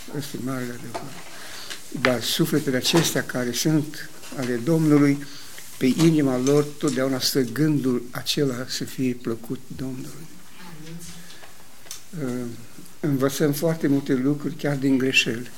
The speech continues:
Greșeala este de multe ori cea mai bună lecție pentru omul care are pricepere. Când într-o problemă, într-un lucru,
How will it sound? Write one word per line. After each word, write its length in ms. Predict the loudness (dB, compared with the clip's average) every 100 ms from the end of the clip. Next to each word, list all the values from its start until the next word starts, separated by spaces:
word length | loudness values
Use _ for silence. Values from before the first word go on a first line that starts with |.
| -12 -14 -14 -14 -14 -14 -14 -14 -12 0 2 2 0 -2
Greșeala 500 | 2 4 6 8 8
este 760 | 8 6 2 2 4 4 2 -2 -6 -6 -6 -2
de 60 |
multe 380 | 0 0 0 0
ori 180 | 0 0
cea 180 | -2 -2
mai 160 | -2
bună 320 | 0 0 0 0
lecție 440 | 4 4 6 2
pentru 340 | 2 -2 -2 -2 2
omul 260 | 4 2
care 240 | 0 0 2
are 140 | 0
pricepere. 540 | -2 -2 0 0 -2 -6 -6 -10 -10 -12 -14 -14 -14 -14 -14 -4
Când 200 | 4 6
într-o 260 | 6 2 0
problemă, 480 | 0 0 4 4
într-un 320 | 4 2 0 0
lucru, 480 | 0 -2 -2 -2